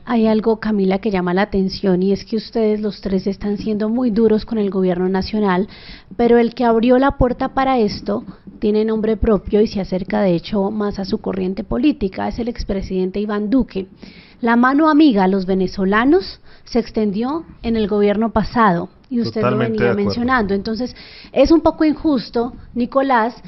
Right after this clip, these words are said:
Speaker 1: que ahora digan que este gobierno no va a resolver nada, que este gobierno los deja en la impunidad, cuando el que les otorgó los permisos,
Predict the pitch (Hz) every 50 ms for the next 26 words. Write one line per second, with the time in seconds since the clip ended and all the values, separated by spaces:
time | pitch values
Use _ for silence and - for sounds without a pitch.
0 | - - - - - 262 247 214 214 214 214 220 233 233 226 240 240 - 254 240
1 | 226 - 240 220 233 208 202 202 196 208 214 220 240 240 233 226 214 226 226 214
2 | - 220 196 180 196 190 214 247 262 262 254 254 254 247 - 226 180 - 214 196
3 | 208 214 208 208 196 196 190 196 202 202 190 196 - - - - - 233 220 214
4 | 185 208 196 190 208 202 208 214 220 214 214 233 240 254 262 262 254 233 226 240
5 | - - - - - - - 254 233 233 233 233 226 214 - - 226 220 220 208
6 | 214 226 214 - 214 214 214 233 254 269 294 285 - - - 254 226 220 226 240
7 | 247 220 - - 180 175 - - -